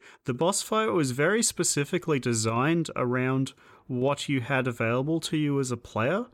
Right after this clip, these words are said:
Um, and so I never felt like I needed anything else, um, than what the game gave me. And for the most part,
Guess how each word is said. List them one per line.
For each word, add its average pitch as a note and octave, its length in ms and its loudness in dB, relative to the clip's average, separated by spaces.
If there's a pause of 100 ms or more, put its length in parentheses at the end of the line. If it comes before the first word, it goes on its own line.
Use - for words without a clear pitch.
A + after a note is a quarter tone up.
Um, C#3 340 0
and C#3 180 0
so D3+ 280 2
I C#3+ 100 2
never F#3+ 260 0
felt E3+ 300 -2
like D#3 240 -2
I C#3 80 0
needed B2+ 680 0
anything B2 560 0
else, - 640 0
um, A#2 500 -2 (240)
than B2 260 2
what B2+ 160 -2
the B2 80 -2
game A#2 340 0
gave A#2 420 -2
me. G#2 180 0
And A2+ 140 -2
for - 80 -6
the B2+ 120 -4
most E3+ 420 0
part, C#3+ 440 0